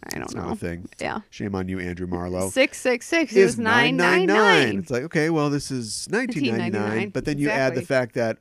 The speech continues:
Speaker 2: oh, every thousand years this happens. Okay.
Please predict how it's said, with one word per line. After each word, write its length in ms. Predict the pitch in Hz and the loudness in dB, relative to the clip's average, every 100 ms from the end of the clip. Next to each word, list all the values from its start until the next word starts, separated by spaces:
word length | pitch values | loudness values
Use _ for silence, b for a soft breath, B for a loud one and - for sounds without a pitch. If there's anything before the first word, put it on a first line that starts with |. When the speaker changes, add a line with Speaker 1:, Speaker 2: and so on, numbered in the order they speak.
| - | 2
Speaker 2:
oh, 160 | 170 | 4
every 240 | 131 131 123 | 4 2 -4
thousand 480 | - 131 120 110 | -2 -2 -2 -4
years 300 | 104 104 98 | -4 -4 -4
this 180 | 95 85 | -6 -10
happens. 580 | 95 80 80 78 80 - _ 156 | -10 -10 -12 -16 -16 -20 _ -18
Okay. 420 | 156 85 82 | -16 -14 -14